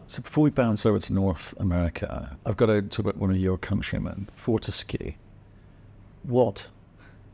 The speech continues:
W T F, I think we'll go through, is the polite phrase, saying nuclear's, this, the, the, is he a chairman or C E O? I can't remember. He's saying, uh, "Nuclear's ridiculous, too expensive. It's, it's wind and solar for, for us,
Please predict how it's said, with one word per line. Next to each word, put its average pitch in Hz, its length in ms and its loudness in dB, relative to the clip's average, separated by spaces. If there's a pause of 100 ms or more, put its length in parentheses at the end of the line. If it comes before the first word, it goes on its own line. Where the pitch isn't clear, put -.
(140)
W 127 260 4
T 113 280 2
F, 85 240 2
I 87 40 -2
think 85 160 0
we'll 87 100 0
go - 160 -8
through, - 160 -4
is 101 160 -2
the 113 100 -2
polite 101 440 2
phrase, 95 420 0 (600)
saying 117 380 0 (760)
nuclear's, 156 580 2 (220)
this, 127 220 0
the, 110 360 2
the, 104 200 0 (100)
is 113 100 -6
he 131 80 2
a - 40 2
chairman 165 280 2
or 98 60 2
C 98 240 0
E 92 60 4
O? 87 80 2
I - 20 -2
can't 98 240 -2
remember. 90 240 -2 (300)
He's 117 260 2
saying, 107 600 2 (140)
uh, 110 320 2
"Nuclear's 127 400 2
ridiculous, 101 520 0
too 147 120 4
expensive. 95 680 0
It's, - 540 -2
it's 95 260 -2
wind 113 320 4
and 101 160 2
solar 95 420 2
for, - 300 -6
for - 220 -4
us, - 340 -2